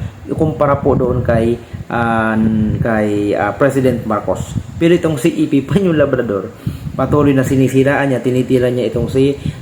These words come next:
ah, Duterte, si Roa Rodrigo Duterte. Sinasabihan niyang, ah, "Lord of all drug lord," sabi ni E P Panyo Labrador. Tingnan niyo, ha, may iniinda na,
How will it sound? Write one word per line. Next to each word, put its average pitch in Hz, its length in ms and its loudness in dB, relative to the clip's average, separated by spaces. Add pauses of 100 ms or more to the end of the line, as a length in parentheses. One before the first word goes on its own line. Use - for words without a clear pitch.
ah, 104 540 -4 (360)
Duterte, 127 600 0
si 139 120 0
Roa 131 480 4
Rodrigo 123 480 2
Duterte. 107 520 -2
Sinasabihan 127 560 2
niyang, 120 220 0 (420)
ah, 98 640 -4
"Lord 147 480 2
of 131 280 0
all 147 360 4 (320)
drug 123 400 -2
lord," 117 240 2 (160)
sabi 113 320 -2
ni 120 180 0 (380)
E - 80 -8
P 113 160 -4
Panyo 110 320 -2
Labrador. 95 560 -2 (160)
Tingnan 214 240 2
niyo, 180 160 4
ha, 175 80 2
may 170 160 2
iniinda 170 560 4
na, 151 160 2